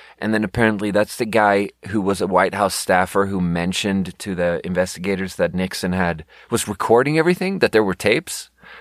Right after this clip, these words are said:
Oh, God. Yeah. So it's over now.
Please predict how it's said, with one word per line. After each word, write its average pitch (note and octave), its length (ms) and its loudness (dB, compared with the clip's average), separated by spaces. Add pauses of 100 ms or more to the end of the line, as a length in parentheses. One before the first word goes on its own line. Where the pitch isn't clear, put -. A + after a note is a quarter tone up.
(1900)
Oh, G2 340 0
God. - 540 -2 (2000)
Yeah. D#2+ 320 -12 (2250)
So F#2+ 160 -2
it's F#2+ 160 -2
over F2+ 260 4
now. E2 300 -2